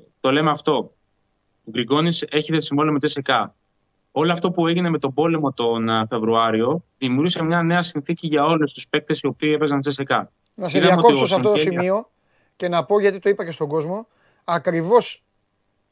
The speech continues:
Speaker 2: ή-, τα ίδια ισχύουν με τον Μπολομπόι, είναι στα δικαστήρια. Η διαφορά απλά είναι, και εδώ είναι η ατυχία,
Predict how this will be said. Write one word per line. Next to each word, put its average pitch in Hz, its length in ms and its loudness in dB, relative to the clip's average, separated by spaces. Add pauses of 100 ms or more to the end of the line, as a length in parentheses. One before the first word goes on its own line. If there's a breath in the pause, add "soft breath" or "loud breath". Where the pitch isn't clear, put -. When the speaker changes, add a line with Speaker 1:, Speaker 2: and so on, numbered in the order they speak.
(300)
Speaker 2:
ή-, 262 340 -2
τα 202 200 4
ίδια 226 280 4
ισχύουν 175 640 0 (180)
με 175 140 -6
τον 170 140 0
Μπολομπόι, 156 640 2 (800)
είναι 240 240 0
στα 190 160 2
δικαστήρια. 175 720 -2 (840)
Η 170 100 -6
διαφορά 202 500 4
απλά 220 280 4
είναι, 214 300 0
και 214 160 -4
εδώ 190 100 4
είναι 233 120 4
η 220 40 2
ατυχία, 202 640 2